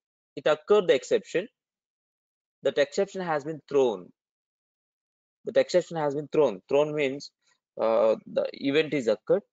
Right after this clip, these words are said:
The event, the issue is occurred here. The event is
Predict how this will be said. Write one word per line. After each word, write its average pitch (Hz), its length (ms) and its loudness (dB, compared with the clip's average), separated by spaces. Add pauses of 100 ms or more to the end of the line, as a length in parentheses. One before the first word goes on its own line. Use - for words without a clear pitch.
(180)
The 110 80 -2
event, 120 360 -4 (1120)
the 104 140 -4 (120)
issue 139 260 -6
is 120 120 -2
occurred 123 400 2 (100)
here. 123 260 0 (1900)
The 113 80 2
event 135 320 2
is 120 160 0